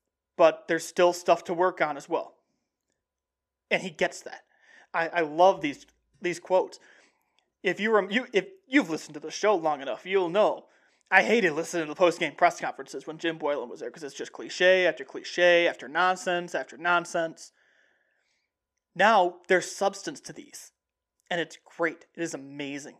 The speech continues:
I, as soon as they hired Billy Donovan, I knew it was gonna be good. I didn't expect this good,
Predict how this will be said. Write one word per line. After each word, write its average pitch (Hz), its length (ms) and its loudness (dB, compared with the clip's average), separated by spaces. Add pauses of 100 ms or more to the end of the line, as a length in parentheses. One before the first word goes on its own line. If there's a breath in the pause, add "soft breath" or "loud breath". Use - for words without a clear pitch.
(180)
I, 151 140 -12 (120)
as 170 140 -6
soon 208 300 -2
as 190 80 0
they 180 120 0
hired 165 460 0 (480)
Billy 165 240 4
Donovan, 156 380 4 (520 soft breath)
I 160 120 -2
knew 160 200 2
it 160 40 2
was 160 120 -8
gonna 156 160 -4
be 156 120 -10
good. 151 260 -4 (240)
I 170 80 -2
didn't 165 180 -2
expect - 440 -2
this 208 200 4
good, - 280 -4